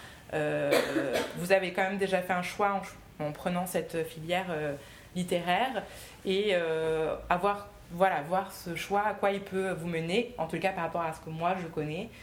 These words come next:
c'est-à-dire des études de droit et, euh, soldé par ce, euh, cette entrée dans la magistrature.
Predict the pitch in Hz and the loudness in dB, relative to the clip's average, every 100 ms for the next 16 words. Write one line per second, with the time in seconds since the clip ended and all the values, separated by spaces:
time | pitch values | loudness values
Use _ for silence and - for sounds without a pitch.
0 | - - 147 143 175 170 156 160 - 151 | -20 -8 -6 -2 -4 -2 -6 -8 -12 -10
1 | 151 151 151 170 196 170 165 175 151 156 | -8 -4 0 2 2 0 -4 -4 -6 -8
2 | - 156 151 180 160 - - 165 - - | -4 -4 -2 -4 -6 -8 -6 -4 -6 -8
3 | - 311 - 165 165 - 196 175 165 165 | -10 -8 -4 -4 -4 -4 -4 -2 -4 -6
4 | 156 - 156 - - | -8 -10 -12 -12 -16